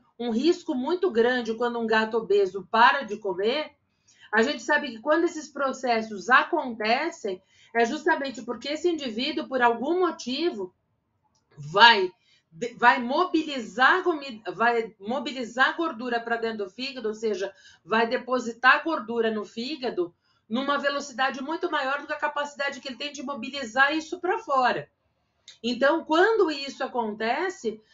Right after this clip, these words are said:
a gente sabe que esse acúmulo, ele é progressivo, num gato gordo, ele é rápido, ele vai se acelerando, ele vai se auto-perpetuando, e ele vai acabar gerando insuficiência hepática,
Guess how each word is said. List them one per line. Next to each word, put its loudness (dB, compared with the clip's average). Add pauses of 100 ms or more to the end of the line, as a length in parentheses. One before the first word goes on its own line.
a 2
gente -2
sabe 0
que -10
esse -6
acúmulo, -2
ele 0
é 0
progressivo, -6 (260)
num -4
gato 0
gordo, 0
ele 0
é 2
rápido, 0 (380)
ele 2
vai 4
se -4
acelerando, 0
ele 2
vai 0
se -4
auto-perpetuando, -2 (360)
e -6
ele 0
vai 4
acabar 2
gerando 0
insuficiência -6
hepática, -4